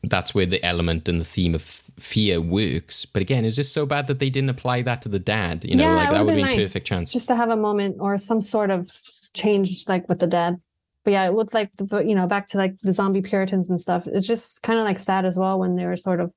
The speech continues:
Speaker 2: finally passing on and stuff, and that you can kinda tell, like, the last ghost was sort of still regretting it as he sort of went away. So I thought that, that was good. That was a good touch.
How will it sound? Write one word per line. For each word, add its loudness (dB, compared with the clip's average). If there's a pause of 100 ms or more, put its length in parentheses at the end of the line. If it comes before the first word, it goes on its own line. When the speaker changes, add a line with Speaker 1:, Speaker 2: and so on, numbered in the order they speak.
(640)
Speaker 2:
finally 4
passing 0
on 0
and 0
stuff, -2
and 0
that -2
you 0
can 0
kinda 0
tell, 0
like, -2 (140)
the 2
last 0
ghost 0
was -2
sort 2
of 0
still 0
regretting 0
it -6 (420)
as 2
he 2
sort 0
of 0
went 0
away. -4
So -2
I 2
thought -2
that, 0
that 2
was -2
good. -10 (200)
That -2
was 2
a -4
good -2
touch. -8